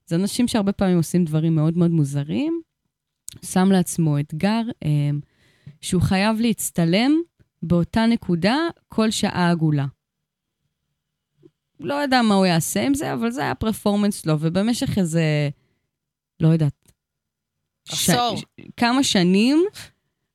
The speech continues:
Speaker 1: הוא, הוא הצטלם בנקודה הזאת,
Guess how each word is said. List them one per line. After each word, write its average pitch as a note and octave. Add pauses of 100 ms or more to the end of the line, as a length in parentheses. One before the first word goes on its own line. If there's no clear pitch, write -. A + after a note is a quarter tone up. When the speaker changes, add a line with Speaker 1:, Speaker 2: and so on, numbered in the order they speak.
(220)
Speaker 1:
הוא, F#3+
הוא F3+
הצטלם G#3 (260)
בנקודה F3+
הזאת, D4